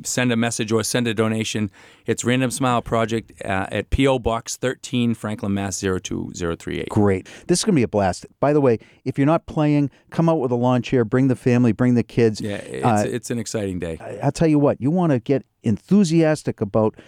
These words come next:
Speaker 2: what's going on in today's world and put all of this negativity aside. Come on out to a Random Smile event Saturday. Uh, I'm sorry, I forgot to give the time. The time is?
Speaker 1: Nine o'clock.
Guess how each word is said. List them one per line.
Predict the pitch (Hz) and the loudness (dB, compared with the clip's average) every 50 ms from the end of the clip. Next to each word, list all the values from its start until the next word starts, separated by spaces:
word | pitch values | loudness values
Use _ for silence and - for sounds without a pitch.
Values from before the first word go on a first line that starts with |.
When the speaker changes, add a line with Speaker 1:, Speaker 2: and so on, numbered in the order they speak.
| - - _ | -20 -10 _
Speaker 2:
what's | - 131 143 - - | 0 0 0 0 0
going | - 143 131 123 120 | -2 0 0 2 2
on | 123 131 131 | 2 2 2
in | 131 117 | 2 2
today's | - - 110 117 117 110 98 104 | 0 0 2 2 2 2 2 0
world | 104 123 127 120 110 101 90 - - - | 2 2 4 4 4 2 0 -2 -6 -4
and | 117 110 104 101 - - | -2 0 0 0 0 0
put | - 147 135 | 0 2 2
all | 135 131 127 | 4 4 4
of | 123 107 | 4 2
this | 101 95 - | 2 2 2
negativity | 117 117 123 120 110 117 - - 143 127 113 104 107 101 | 4 4 4 4 2 -2 0 0 0 2 2 2 2 0
aside. | 95 - - 143 123 117 101 - | 0 0 0 2 2 2 2 0
Come | - - 131 | 0 0 2
on | 143 160 165 | 2 4 4
out | 156 147 - | 2 0 0
to | - 127 | 0 0
a | 113 | 2
Random | 113 120 123 123 120 113 | 2 4 4 4 4 2
Smile | 104 - - 123 117 113 110 104 104 | 0 -2 -2 0 2 2 2 2 2
event | 92 92 110 101 85 - | 2 2 2 2 0 -2
Saturday. | - - - 139 135 151 151 156 156 147 156 156 160 160 - _ - - - - - - | -6 -2 0 2 2 4 2 2 2 2 2 2 0 0 -4 _ -16 -20 -20 -20 -8 -2
Uh, | - 117 110 - | 0 0 2 2
I'm | - 151 185 208 | 2 0 0 0
sorry, | - - 104 98 104 120 | 0 0 0 2 2 2
I | 127 | 2
forgot | - - 120 143 139 - | 0 0 -2 -2 -2 -2
to | - | -4
give | 131 135 120 117 | -4 -4 -2 -2
the | 147 | -2
time. | - - - 156 143 117 92 92 | -2 -2 0 2 2 2 2 2
The | 95 | 0
time | - - 139 131 131 127 | 0 0 2 4 4 4
is? | 127 139 151 156 - - | 4 4 2 0 -2 -4
Speaker 1:
Nine | 131 127 127 127 | -4 -2 -2 -2
o'clock. | 123 - - 101 90 | -4 -4 -6 -6 -6